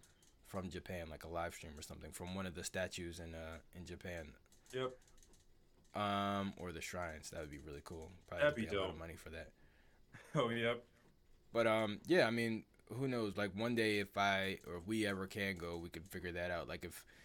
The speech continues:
Speaker 1: if the Japanese people have some sort of feeling, positive or negative, about American,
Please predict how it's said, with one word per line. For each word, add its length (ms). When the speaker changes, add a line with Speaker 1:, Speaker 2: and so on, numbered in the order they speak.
Speaker 1:
if 220
the 100
Japanese 560
people 300
have 240
some 260
sort 240
of 260
feeling, 600
positive 440
or 140
negative, 420
about 360
American, 800